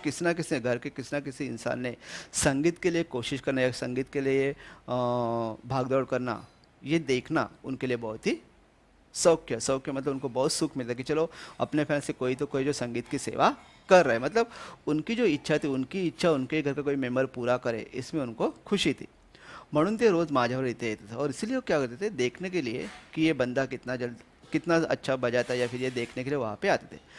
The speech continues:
पण त्यांना ऐकू काहीच येत नव्हते, उनको कुछ सुनाई नहीं दे रहा था, के काने, you know, एकदम कान से उनको कुछ भी सुनाई नहीं देता. त्यामुळे मला वारंवार खेद व्हायचा की मी, मी वाजवण्याचा कितीही प्रगती व कौशल्य दाखवलं तरी माझे नाना काही ऐकू शकत नाही. उन-,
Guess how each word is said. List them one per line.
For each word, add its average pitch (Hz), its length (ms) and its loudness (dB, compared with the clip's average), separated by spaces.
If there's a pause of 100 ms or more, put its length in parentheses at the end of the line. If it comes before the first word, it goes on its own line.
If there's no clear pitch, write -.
(260)
पण 170 120 6
त्यांना 165 380 4
ऐकू 135 380 2
काहीच 143 380 2
येत 120 240 -6
नव्हते, 120 260 -8
उनको 156 220 -4
कुछ 175 180 -4
सुनाई 135 380 0
नहीं 180 120 4
दे 120 60 -2
रहा 101 100 -2
था, - 240 -16 (840)
के 165 80 0
काने, 135 420 2 (380)
you 160 100 0
know, 233 120 4
एकदम 135 360 2
कान 139 280 6
से 143 100 -4
उनको 139 120 -8
कुछ 143 160 -4
भी 175 140 4
सुनाई 147 240 2
नहीं 139 100 2
देता. 135 300 0 (840)
त्यामुळे 208 340 10
मला 147 260 4
वारंवार 135 580 4
खेद 127 180 0
व्हायचा 117 280 -4
की 151 120 -8 (120)
मी, 180 160 -4 (460)
मी 185 260 2
वाजवण्याचा 135 580 4
कितीही 175 400 -2
प्रगती 151 380 0
व - 20 -2
कौशल्य 135 360 -4
दाखवलं 127 240 -4
तरी 131 120 -2
माझे 120 420 -2
नाना 123 300 -4
काही 123 240 -4
ऐकू 123 300 -8
शकत 120 300 -10
नाही. 123 100 -10
उन-, 131 120 -10